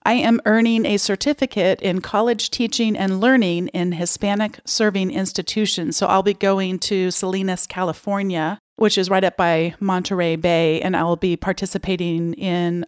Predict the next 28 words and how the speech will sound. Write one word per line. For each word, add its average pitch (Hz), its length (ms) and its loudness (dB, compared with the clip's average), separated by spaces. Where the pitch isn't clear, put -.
a 180 80 -4
week-long 175 560 -2
series 180 400 -2
of 165 180 -6
workshops 214 520 0
with 247 160 0
them. 247 280 4
But - 200 2
then 190 220 4
that 165 260 2
certification 190 600 0
will 175 80 0
also 180 260 0
continue 175 580 -2
into 165 280 -2
the 160 120 -4
fall. 170 240 0
I've 151 120 -2
had 160 160 -2
some 151 180 -4
pre-work 214 560 0
and 175 100 -4
I'll 165 80 0
have 170 120 -4
some 165 160 -6
post-work. 170 480 -4
It's - 120 -8
very, 185 380 2